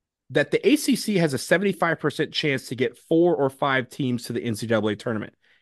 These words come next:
And he says that the league has a better chance to get seven teams in than only two.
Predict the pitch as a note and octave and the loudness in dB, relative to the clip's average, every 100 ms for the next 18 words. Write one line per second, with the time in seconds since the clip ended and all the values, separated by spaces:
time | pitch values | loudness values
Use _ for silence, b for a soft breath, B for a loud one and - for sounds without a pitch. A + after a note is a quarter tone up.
0 | _ B2 D#3+ B3 - D#3 C3 B2 B2 B2+ | _ -2 2 2 4 4 4 -2 0 2
1 | A3 G#3 C#3+ B2+ _ _ _ B2+ A#2+ G#2 | 4 4 2 -4 _ _ _ -4 -4 2
2 | G3 G#3+ D3+ - C3 - B2+ A2 A#2 - | 4 4 2 2 2 0 -2 0 0 -2
3 | - D4+ C#4+ E3 B2 - A#2 G#2 G#2 G2 | 0 2 4 2 0 -2 -2 0 -2 -4
4 | G#2+ _ _ _ _ _ - B2+ B2+ - | -10 _ _ _ _ _ 2 4 4 6
5 | D3+ D3 B2+ A2+ - C3+ F#2+ | 6 8 4 2 2 0 0